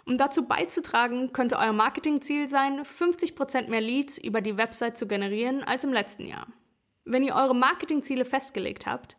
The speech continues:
wird es Zeit, dass ihr euch um die Auswahl der eigentlichen Marketing-Tools kümmert. Aber wo fangt ihr da an? Wenn ihr überlegt, ob ein Marketing-Tool das Richtige für euch ist, evaluiert es anhand der folgenden Faktoren, um zur bestmöglichen Kaufentscheidung zu kommen.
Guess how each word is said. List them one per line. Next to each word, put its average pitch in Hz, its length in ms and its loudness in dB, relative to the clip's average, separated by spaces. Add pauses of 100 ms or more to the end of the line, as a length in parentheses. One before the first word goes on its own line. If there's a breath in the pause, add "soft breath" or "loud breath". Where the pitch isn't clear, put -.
wird 240 220 0
es 220 160 -6
Zeit, 240 400 0
dass 240 100 -2
ihr - 160 -2
euch 262 300 2
um 247 100 0
die 214 120 -2
Auswahl 269 340 0
der - 160 0
eigentlichen 247 380 0
Marketing-Tools 208 680 0
kümmert. - 420 -10 (420)
Aber 302 300 4
wo 339 100 2
fangt 330 260 0
ihr 320 60 -2
da 311 100 2
an? 208 320 0 (480)
Wenn 269 180 4
ihr 302 80 4
überlegt, 285 680 0
ob 247 160 2
ein 240 140 2
Marketing-Tool 254 560 0
das 214 220 -2
Richtige 277 320 -2
für 214 140 -4
euch 196 180 -4
ist, - 320 -6 (180)
evaluiert 285 640 2
es 247 100 -4
anhand 240 400 0
der 214 80 2
folgenden 226 360 2
Faktoren, 247 600 -2
um 226 200 -2
zur 214 120 -8
bestmöglichen 240 640 -2
Kaufentscheidung 208 580 0
zu 202 140 -8
kommen. - 340 -8